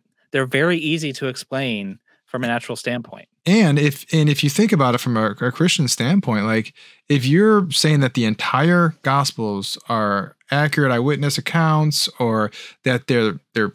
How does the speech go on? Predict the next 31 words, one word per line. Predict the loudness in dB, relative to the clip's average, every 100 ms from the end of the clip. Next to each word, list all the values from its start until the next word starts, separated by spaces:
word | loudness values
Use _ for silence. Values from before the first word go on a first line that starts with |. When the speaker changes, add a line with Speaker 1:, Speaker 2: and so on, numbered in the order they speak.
| _ _
Speaker 2:
the | -4
word | 0 2
of | 0 -2 -2
God, | 0 2 4 2 0 -2 -6 _ _ _ _ _ -4
but | 2
we | 2
can't | 4 2 2
use | 4 4
them, | 2 0 -2 -4
we | 0
have | 2 2
to | 2
just | 0 0 -2
use | -2 0
these | -2
three | -2 0 2
little | 2
facts | 2 0 2 2 2
or | 4
these | 4
four | 2 2
little | 2 0
facts. | 0 2 2 0 2
Like, | 0 0 -8 -20 _ _ 0
I |
mean, | 2 2
how | 0 0
powerful | 0 0 2 2 2 2
is, | 0 -2 -4
is | -4 -2
your | 0 -2